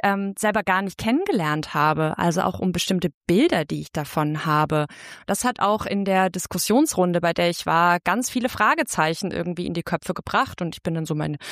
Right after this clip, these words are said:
meine inneren Jugendstudien, äh, re-, bin mein inneres Jugendstudienarchiv irgendwie durchgegangen und dachte, "Na ja, also ich kann's versuchen zu erklären." Ähm, in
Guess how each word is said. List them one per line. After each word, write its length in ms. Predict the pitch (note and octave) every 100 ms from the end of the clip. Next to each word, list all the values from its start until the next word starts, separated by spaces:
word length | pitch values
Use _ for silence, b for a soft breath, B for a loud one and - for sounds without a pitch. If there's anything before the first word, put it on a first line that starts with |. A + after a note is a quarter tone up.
| B B
meine 200 | - D3+
inneren 380 | - E3+ E3 D#3+
Jugendstudien, 800 | E3 G#3+ - G3 F#3+ G#3+ G#3+ G#3 B B B
äh, 80 | -
re-, 540 | G3 G3 G3+ G3 F3+
bin 200 | F#3 F#3+
mein 140 | G3 F3+
inneres 400 | A3 G#3+ F#3+ -
Jugendstudienarchiv 1000 | A#3 A3 A3+ G#3 A3 G#3+ A#2+ G3 A#3+ -
irgendwie 180 | G#3
durchgegangen 460 | G3+ A3 G#3 G3+ G#3
und 40 |
dachte, 200 | G#3+ G3
"Na 100 | A3
ja, 180 | F#3+ F3+
also 140 | G3 F3+
ich 100 | -
kann's 460 | A3 B3+ C4+ - - B B B
versuchen 760 | - - - A#3 G3 C#4+ - C4+
zu 140 | -
erklären." 840 | F#3 - - F3 F#3 F3+ D3 C#3+ D#3 -
Ähm, 520 | F3 F3 F3+ F3+ F3 E3+ B B B B B B B _ _ _ _ _
in 140 | A3+